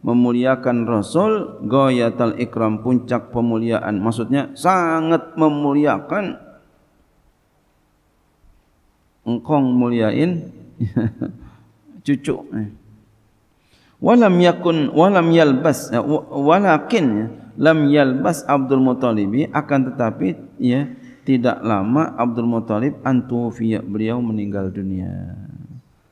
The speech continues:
Ya, bahwa diwafatkan, maksudnya beliau meninggal dunia. Ba'da samani sanawatin min umri Rasulillah sallallahu alaihi wasallam,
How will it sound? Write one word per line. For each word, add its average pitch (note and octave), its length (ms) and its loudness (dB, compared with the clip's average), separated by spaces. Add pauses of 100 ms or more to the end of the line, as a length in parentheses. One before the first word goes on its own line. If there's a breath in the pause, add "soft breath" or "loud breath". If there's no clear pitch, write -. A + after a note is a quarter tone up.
(400)
Ya, F#2+ 160 -4
bahwa G#2+ 480 -2
diwafatkan, G#2 640 -4
maksudnya G#2 480 -2
beliau A2+ 400 -2
meninggal A#2+ 560 -2 (480)
dunia. A2 960 -2 (560 soft breath)
Ba'da C3 480 0
samani C3 1400 2 (1040)
sanawatin C3 960 2
min B2+ 140 4 (100)
umri C#3+ 320 4
Rasulillah B2+ 580 0
sallallahu A2+ 460 -2
alaihi G#2 80 -8
wasallam, A#2+ 280 0